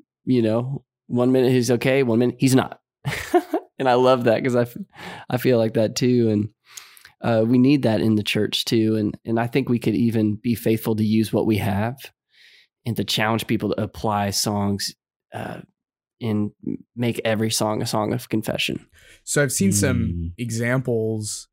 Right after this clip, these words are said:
Speaker 2: um, kind of outside the worship space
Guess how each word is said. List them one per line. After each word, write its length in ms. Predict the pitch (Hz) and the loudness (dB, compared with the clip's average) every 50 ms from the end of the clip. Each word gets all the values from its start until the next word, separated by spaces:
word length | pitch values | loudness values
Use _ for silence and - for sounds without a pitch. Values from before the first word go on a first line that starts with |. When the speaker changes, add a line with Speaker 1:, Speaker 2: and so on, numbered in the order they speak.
| _ - | _ -10
Speaker 2:
um, 520 | 104 117 120 117 117 113 110 110 104 107 - _ _ _ _ _ - | -6 -4 -2 -2 -2 -2 -2 -4 -6 -8 -10 _ _ _ _ _ -6
kind 220 | - 143 156 165 | -2 0 2 2
of 240 | 151 120 113 107 - _ _ _ _ _ _ _ _ _ _ _ _ _ _ _ _ _ _ - | 0 0 -4 -10 -16 _ _ _ _ _ _ _ _ _ _ _ _ _ _ _ _ _ _ -4
outside 1000 | 117 135 170 160 - - - - - - 135 127 127 135 147 165 175 180 202 170 - | 0 2 2 2 0 -2 -2 -2 0 0 2 2 4 4 4 4 2 2 0 -2 -2
the 100 | 127 123 | -2 -2
worship 460 | 117 110 120 120 127 - - - - | 0 0 0 0 0 -2 -4 -4 -4
space 680 | - - - - 165 165 170 190 185 - - - - - | -4 -6 -2 0 0 0 0 -2 -4 -6 -10 -10 -12 -16